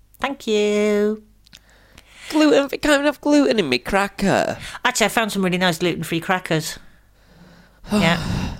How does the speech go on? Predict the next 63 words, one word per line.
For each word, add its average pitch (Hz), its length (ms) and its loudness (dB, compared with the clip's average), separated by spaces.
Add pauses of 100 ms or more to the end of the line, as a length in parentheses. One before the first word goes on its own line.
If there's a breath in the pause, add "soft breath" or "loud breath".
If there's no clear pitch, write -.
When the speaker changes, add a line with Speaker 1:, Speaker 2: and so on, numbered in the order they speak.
Speaker 2:
Okay, 170 400 -2
Speaker 1:
Yeah. 98 60 0
Speaker 2:
well, 110 120 0
I'll 127 140 0
trust - 340 -4
you, 117 100 2
'cause - 140 -8
someone 151 240 -2
did 139 220 0
say 131 180 4
to 120 140 -4
me 110 80 0
the 104 60 2
other 101 100 -2
day, 98 180 2
"Have 104 200 -6
this 104 180 -2
vegan 101 340 -4
chicken 95 300 -12
burger. 90 260 -4
It's - 160 -6
nice 95 240 -10
and 92 140 -8
normal 90 260 0
chicken - 300 -8
burger," 85 320 0
and 87 80 -4
it - 80 -4
actually 87 400 -4
was. 80 320 0
So 87 360 0
I'm, 92 200 -2 (420 loud breath)
I - 60 0
am 143 160 0
willing 113 240 2
to - 100 -4
expand 95 420 -6
my 90 100 -4
palate. 82 380 -4
Speaker 1:
Okay, 165 520 -2
fine, 160 400 -10
fair 175 260 -10
enough. - 460 -12
And 233 100 0
if 214 60 0
we, 269 140 2
if - 120 0
I'm 269 140 2
not 269 180 6
allowed 226 240 4
cheese, 190 320 2
'cause 185 140 -4
I - 20 -4
could 214 140 0
understand 202 400 2
that - 80 -10
that 165 180 -2
isn't 175 280 -8
considered 165 460 -4
a 165 80 -4
dessert, 160 540 -6
I'll 180 140 2
have, 170 280 -2